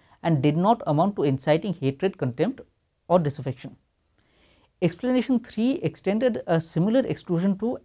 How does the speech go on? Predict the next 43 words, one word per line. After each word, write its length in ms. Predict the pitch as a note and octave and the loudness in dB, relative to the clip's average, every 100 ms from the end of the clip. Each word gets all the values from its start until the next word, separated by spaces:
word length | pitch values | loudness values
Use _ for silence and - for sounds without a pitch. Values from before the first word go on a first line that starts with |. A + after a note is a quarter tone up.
| - | -2
administrative 680 | C#3 E3+ F#3+ - F#3 A3+ G#3+ _ | 0 0 -2 0 2 2 0 _
or 300 | D#3 D#3+ - | 0 2 2
other 240 | D3+ C#3 F#3+ | 0 -2 0
action 380 | C3 - G#3 G3 | -2 -4 -4 0
by 120 | C3 | 0
the 100 | B2+ | 0
government. 480 | B2+ A#2 - - - _ _ _ _ _ _ _ _ _ _ _ _ _ | -2 -4 -8 -16 -20 _ _ _ _ _ _ _ _ _ _ _ _ _
Like 240 | C#3+ E3+ B3 | 4 6 6
the 80 | C#4+ | 4
parent 340 | F3 A3 A3+ | 4 4 2
provision, 460 | D#3+ C#3+ C#3+ B3 - _ | 2 2 2 -4 -6 _
these 300 | C3+ F#3 A#3+ - | -2 0 0 -2
explanation 640 | - - E3 D#3+ A#3+ C4+ - | -4 0 0 0 0 -2 -4
remain 340 | C3+ C#3+ G3 A3+ | -2 0 0 -2
applicable 680 | C#3 - D3+ C#3+ D3+ A#3 - | -4 -6 -6 -4 -2 -4 -4
even 240 | C#3 C3 | -4 -2
today. 280 | C3+ - - _ _ _ _ F3 | -4 -8 -12 _ _ _ _ 0
Now 160 | E3+ | 4
we 100 | G#3+ | 4
move 180 | F#3 F#3 | 4 4
on 100 | G#3+ | 2
to 80 | G#3 | 2
the 80 | C#3+ | 0
next 220 | F3+ - | 0 0
topic, 340 | C#3+ G3 F#3 | 0 0 -2
that 160 | C#3 D3 | -2 -2
is 80 | F3 | -2
the 180 | G3 - | -4 -2
ambit 400 | D3 D#3 A3 - | 0 2 2 0
of 240 | E3 G3 - | 0 0 0
the 100 | E3+ | -4
offence 280 | C3+ D#3 | -2 -4
of 100 | D3+ | -4
sedition. 420 | - B2+ - - - _ _ _ _ _ _ _ _ | -6 -10 -10 -18 -20 _ _ _ _ _ _ _ _
The 80 | F3+ | -2
first 260 | - C4 C4+ | 6 6 6
thing 120 | B3+ | 2
we 80 | A#3+ | 2
need 160 | A#3+ | 2
to 60 | F#3 | 2
understand 420 | D#3 E3 G3 D#3+ | 2 0 -2 0
here 240 | D3 E3 - | 2 0 2
is 280 | D#3+ D3 | -2 -4